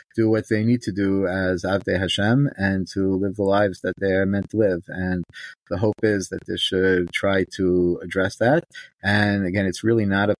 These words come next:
book of advocacy for any of these things. If anything, maybe the prenup, the exception. But other than that,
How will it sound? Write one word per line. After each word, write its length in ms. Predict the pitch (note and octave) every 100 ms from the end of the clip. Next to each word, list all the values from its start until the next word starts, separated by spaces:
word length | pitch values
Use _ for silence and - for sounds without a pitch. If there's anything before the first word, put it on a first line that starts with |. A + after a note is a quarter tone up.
| -
book 180 | A#2+
of 100 | G2
advocacy 760 | F2+ F#2+ F#2 F#2+ E2+ - G#2 B2+ -
for 220 | F2+ F2
any 180 | F2+ F#2
of 60 | F2+
these 180 | F2+
things. 280 | - A2+ C#3
If 100 | F2+
anything, 400 | F2+ F#2 - F2+
maybe 260 | F2 F2+ F#2
the 220 | F2 - -
prenup, 340 | F#2 F#2 A2 - -
the 400 | F#2 G2 F#2+ F2
exception. 440 | - G#2+ G2 - B2+
But 100 | G#2
other 260 | G2 G2+
than 160 | G2 G2
that, 260 | G#2 A2